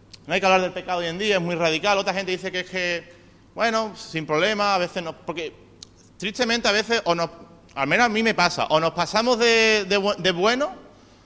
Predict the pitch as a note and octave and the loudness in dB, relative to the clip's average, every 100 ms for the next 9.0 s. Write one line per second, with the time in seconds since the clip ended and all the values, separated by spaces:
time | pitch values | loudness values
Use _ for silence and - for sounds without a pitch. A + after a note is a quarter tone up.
0 | - E3 E3+ E3 D#3 G3 A3 F#3+ F#3+ F3+ | -6 0 2 2 4 2 2 0 0 0
1 | F3+ F3 F3+ F3+ - F3 E3+ D#3 D3+ D3 | 0 -2 0 0 -2 -4 0 2 2 2
2 | C#3+ D3 D#3+ C3+ - G3 A3 F#3 E3 C#3+ | 0 -2 -4 -2 0 2 2 2 0 0
3 | C3+ E3+ G3 G#3+ G#3+ - - - - - | -2 0 0 -2 -6 -12 -20 -20 -20 -20
4 | _ _ - D#3 F#3 G#3 A#3 G3+ F#3+ E3 | _ _ -8 -4 0 2 2 0 -2 -2
5 | G#3 A#3+ A3+ - - F3+ F#3+ F#3+ F#3+ F3 | 0 -2 -6 -10 0 2 2 2 2 4
6 | E3 - F#3 A#3 - - - - - - | 2 2 2 2 -6 -12 -14 -16 -20 -20
7 | - _ - D3 C#3+ E3 E3+ E3 C#3+ C3 | -20 _ -6 -4 0 0 0 -2 -2 0
8 | A#2 - G#2 D#3+ C3+ F3 F3+ F#3 F3+ | -2 -2 -8 -8 -10 -4 -2 0 -2